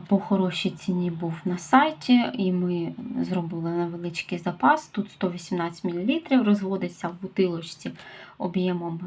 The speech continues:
п'ятсот мілілітрів з водою. Е, немає ніякого аромату, хороший склад, не сушить шкіру рук, е, добре промиває посуд, можу рекомендувати і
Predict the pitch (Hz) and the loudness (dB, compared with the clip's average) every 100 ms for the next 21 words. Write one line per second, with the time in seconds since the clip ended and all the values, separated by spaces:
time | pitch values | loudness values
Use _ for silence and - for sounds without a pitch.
0 | - 175 170 185 180 175 170 170 165 - | -6 -6 -2 -4 -2 -2 -4 -6 -8 -6
1 | 170 175 180 185 294 311 285 262 - - | -6 -4 -2 -2 -2 0 0 -2 -10 -20
2 | - - - - 190 180 175 190 196 185 | -20 -18 -18 -6 -4 -2 2 4 4 2
3 | 175 175 175 175 175 170 170 170 196 269 | -2 -2 -4 -4 -4 -2 0 2 6 6
4 | 311 254 247 202 190 165 - 165 - 247 | 4 0 0 0 -2 -2 -6 -8 -4 4
5 | 262 269 208 185 - - 180 - - 175 | 4 6 2 0 -4 -8 -8 -8 -10 -8
6 | 170 170 269 294 - 208 190 - - - | -6 0 2 0 0 -2 -2 -12 -20 -20
7 | - - - 175 175 165 202 175 180 175 | -20 -20 -10 -8 -4 2 2 2 -2 -4
8 | 165 - 180 175 175 165 - - 269 294 | -4 -4 -2 -2 -4 -2 -2 -2 -4 -4
9 | - 226 - 202 190 185 180 180 175 180 | -6 -8 0 2 2 0 -4 -4 -4 -4
10 | 180 202 262 302 - 220 - 196 233 | -2 2 2 2 -2 -6 -4 -4 -4